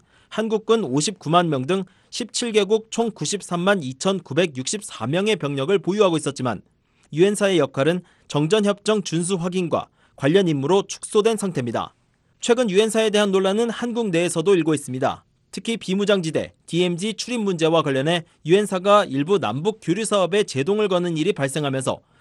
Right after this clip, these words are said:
일부 한국 당국자들이 불만을 표출하고 있다는 보도가 나왔습니다. 김현철 한국 통일부 장관은 이십일일 국회에서 디엠지에서 비군사적 성질에 속하는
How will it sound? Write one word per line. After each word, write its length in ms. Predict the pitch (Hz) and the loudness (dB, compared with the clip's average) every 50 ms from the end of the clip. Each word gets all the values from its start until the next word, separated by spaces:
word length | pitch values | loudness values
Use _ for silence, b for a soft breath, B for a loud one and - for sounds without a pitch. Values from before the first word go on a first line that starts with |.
| b b b b | b b b b
일부 340 | 147 160 175 170 214 220 202 | 2 2 2 4 2 2 2
한국 380 | - - 233 240 220 240 214 - | 2 -2 -6 -2 -2 -4 -4 -2
당국자들이 680 | 165 156 165 165 156 - 156 139 127 135 151 190 196 160 | -4 -4 -2 -4 -4 -4 -4 -2 -2 0 0 -2 -2 -2
불만을 480 | - - 143 151 151 151 165 208 214 | -4 -6 -2 0 0 0 2 0 0
표출하고 520 | 214 - 240 208 - - 208 202 185 170 160 | 0 -4 -8 -8 -6 -2 -2 -2 0 0 -2
있다는 380 | 151 - 131 123 160 196 190 - | -2 -2 -4 -2 -2 -4 -4 -6
보도가 400 | _ 151 160 160 185 180 202 190 | _ -2 0 0 0 0 2 2
나왔습니다. 520 | 165 139 120 - - 113 113 120 113 85 - _ _ _ _ _ _ _ _ _ _ _ _ _ _ | 2 2 0 0 -4 -6 -6 -4 -4 -6 -6 _ _ _ _ _ _ _ _ _ _ _ _ _ _
김현철 400 | - 190 214 220 214 - 233 226 | -2 0 0 2 4 2 2 2
한국 320 | 208 240 240 226 247 208 | 2 -2 -2 -2 -4 -4
통일부 320 | - 233 233 240 240 214 214 | -4 -2 -2 0 0 0 0
장관은 400 | 220 208 190 208 220 247 240 202 | 0 0 0 0 0 0 -2 -2
이십일일 480 | 165 156 - 196 175 196 202 214 208 | -4 -6 -6 -6 -2 2 4 4 4
국회에서 560 | - - 160 156 - 180 160 147 143 123 95 - b b b b b b b | 2 0 -6 -4 -2 0 0 2 0 -2 -2 -4 b b b b b b b
디엠지에서 720 | - - 185 202 202 185 180 190 180 170 - 208 208 202 202 | -4 0 2 2 2 2 0 0 0 0 0 0 0 0 -2
비군사적 720 | - - 190 202 - 165 160 160 170 160 160 214 214 - | -4 -4 -6 -4 -4 -4 -4 0 0 0 2 0 0 -2
성질에 400 | - - 226 226 202 220 214 214 | -4 -6 -6 -4 -2 0 0 0
속하는 480 | - 196 170 - 151 147 156 180 196 | 0 -2 -6 -4 -4 -2 -2 -2 -2